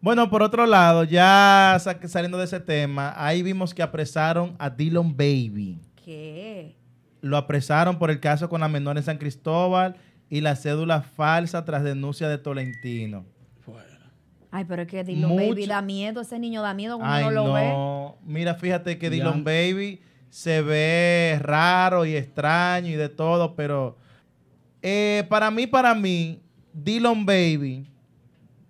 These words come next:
Speaker 1: es una excelente persona y tiene un buen corazón. Yo entiendo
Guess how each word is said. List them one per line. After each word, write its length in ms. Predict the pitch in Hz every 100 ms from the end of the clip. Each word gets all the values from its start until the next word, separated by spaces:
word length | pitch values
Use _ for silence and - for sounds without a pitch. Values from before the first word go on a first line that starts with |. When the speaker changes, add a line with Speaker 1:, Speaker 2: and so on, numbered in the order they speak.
| _ _ _
Speaker 1:
es 300 | 185 208 -
una 180 | 202 180
excelente 500 | 180 190 175 170 175
persona 760 | 170 151 131 143 120 107 98 90 _ _ _ _ _ _ _ _ _ _ - _ _
y 120 | 160
tiene 220 | 170 175 175
un 80 |
buen 160 | 170 170
corazón. 600 | 160 147 123 - 107 95 85 _ _ _ _
Yo 240 | 131 120 185
entiendo 800 | 196 175 185 190 202 196 190